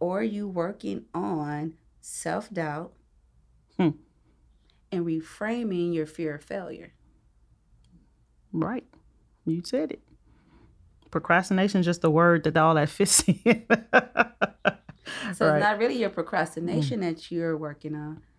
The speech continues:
Speaker 1: What you're working on is self-doubt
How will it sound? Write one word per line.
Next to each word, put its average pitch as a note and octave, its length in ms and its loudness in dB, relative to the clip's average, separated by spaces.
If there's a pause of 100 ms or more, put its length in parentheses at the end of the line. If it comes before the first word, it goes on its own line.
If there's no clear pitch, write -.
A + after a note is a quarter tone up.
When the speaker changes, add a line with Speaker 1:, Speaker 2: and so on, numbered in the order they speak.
Speaker 1:
What E3 200 -8
you're E3+ 100 -8
working A3 500 -10
on E3 460 -4
is D#3 260 -6
self-doubt F#3 920 -6